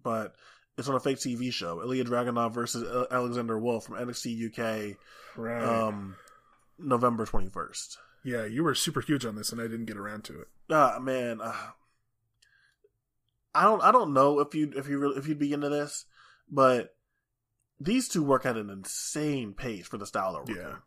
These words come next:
Speaker 2: Yeah.
Speaker 1: Um, really ag-, really aggressive, like, like mat, like, mat work and headlocks and, um, and, um, and tie-ups here. Um, like,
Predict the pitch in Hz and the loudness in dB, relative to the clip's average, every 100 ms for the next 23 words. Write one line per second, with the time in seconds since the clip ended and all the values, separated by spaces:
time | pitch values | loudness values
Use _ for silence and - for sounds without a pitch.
0 | _ - 113 120 120 117 104 - - - | _ -2 8 10 10 6 -4 -14 -20 -20
1 | - _ _ _ _ _ 127 147 202 196 | -20 _ _ _ _ _ 2 4 8 6
2 | 151 139 160 170 139 131 143 156 156 147 | 4 0 2 2 0 0 0 4 4 4
3 | 131 113 - - _ _ - 120 127 101 | 2 -2 -2 -18 _ _ -10 0 0 0
4 | 107 113 131 127 101 107 110 123 127 139 | -6 -4 -2 -4 -8 -6 -4 -4 -2 4
5 | 135 135 135 104 92 135 127 127 131 127 | 6 6 4 -2 -2 -2 0 4 6 6
6 | 127 - - 117 110 107 107 101 95 _ | 4 0 -4 -2 -2 -2 -2 -6 -12 _
7 | _ - 123 107 110 107 - 117 127 123 | _ -4 -2 -2 -6 -6 0 4 4 2
8 | - 131 127 123 120 - - - - - | -2 -2 2 2 0 -6 -20 -20 -20 -10
9 | 117 113 107 107 104 98 - _ _ _ | 0 2 2 0 -4 -10 -16 _ _ _
10 | _ _ _ _ _ - 135 120 | _ _ _ _ _ 0 2 2